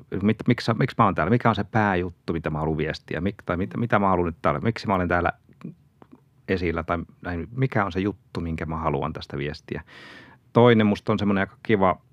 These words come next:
kiva, mitä ite, ite jotenkin ajattelen, niin just, just hakee sitä niinku, kun monesti se, tämähän on perinteisiä näitä kun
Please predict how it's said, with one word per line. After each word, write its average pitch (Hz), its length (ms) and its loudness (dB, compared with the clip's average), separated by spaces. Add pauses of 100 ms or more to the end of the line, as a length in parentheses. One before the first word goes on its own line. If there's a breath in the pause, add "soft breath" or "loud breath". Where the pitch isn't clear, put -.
kiva, 98 220 2
mitä 92 220 -2
ite, 92 280 0
ite - 160 0
jotenkin 80 260 -2
ajattelen, 80 300 -6
niin 82 60 -4
just, - 180 -6
just - 160 -4
hakee 101 280 2
sitä 95 140 -6
niinku, 87 240 -2 (580 loud breath)
kun - 60 -8
monesti 101 320 0
se, 90 200 -2 (1120)
tämähän 80 200 -4
on 95 200 -2
perinteisiä 85 460 0
näitä 73 240 -4
kun 80 200 -8